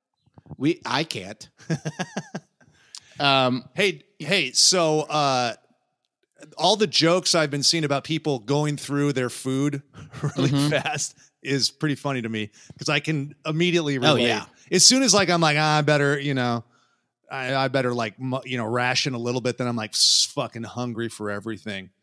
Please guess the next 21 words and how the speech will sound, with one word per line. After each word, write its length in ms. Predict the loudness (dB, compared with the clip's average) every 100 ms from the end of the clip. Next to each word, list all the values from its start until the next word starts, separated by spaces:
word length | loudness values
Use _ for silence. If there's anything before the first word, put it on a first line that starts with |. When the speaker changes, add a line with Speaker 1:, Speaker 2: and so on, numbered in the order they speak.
| -6
Speaker 1:
Oh 120 | -6
Speaker 2:
I 20 | -4
Speaker 1:
my 100 | -6
Speaker 2:
wanna 180 | -4 -4
Speaker 1:
God, 160 | -2
so 220 | -2 0
Speaker 2:
eat 60 | 0
it 60 | 0
all. 200 | 0 -2
Speaker 1:
much. 160 | -4 -12 _ _ _ _ _ _
Speaker 2:
Just 120 | -8
wanna 160 | -6 -6
eat 160 | -6 -4
it 80 | -4
all. 460 | -2 -2 -4 -8 -8
Minimal 560 | 0 4 4 6 4
activity, 640 | 2 -2 -6 -4 -2 -4 -4
wanna 220 | -4 -4 -4
eat 180 | -4 -2
everything. 680 | -2 -2 -6 -6 -6 -8 -6
Speaker 1:
Yes. 340 | -2 -2 -2